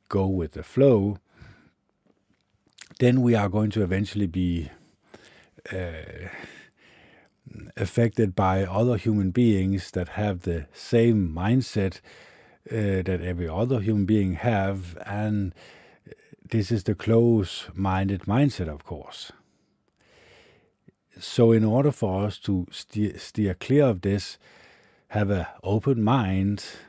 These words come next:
a loving and caring and kind mindset, we need to focus on, uh, what Jehovah God wants us as humans to achieve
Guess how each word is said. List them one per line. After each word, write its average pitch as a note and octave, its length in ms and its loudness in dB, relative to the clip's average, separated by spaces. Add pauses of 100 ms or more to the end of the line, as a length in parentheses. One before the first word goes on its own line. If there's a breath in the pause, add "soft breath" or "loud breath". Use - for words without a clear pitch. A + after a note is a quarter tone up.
(140)
a F2+ 40 -12
loving E2+ 440 -8
and D2+ 180 -18
caring G2+ 340 -2
and D2+ 120 -8
kind A#2+ 380 0
mindset, A#2+ 680 2 (840 soft breath)
we G#2+ 140 0
need A#2+ 360 6
to F#2+ 560 -2
focus G#2+ 580 -2
on, G2 600 -2 (720 soft breath)
uh, A2+ 200 -8
what G#2 460 -2
Jehovah G2 340 0
God F2+ 420 -4 (680 loud breath)
wants A#2 460 0
us G2 440 -4
as - 360 -8
humans G2+ 540 0 (260)
to G2+ 240 -2
achieve F#2+ 840 0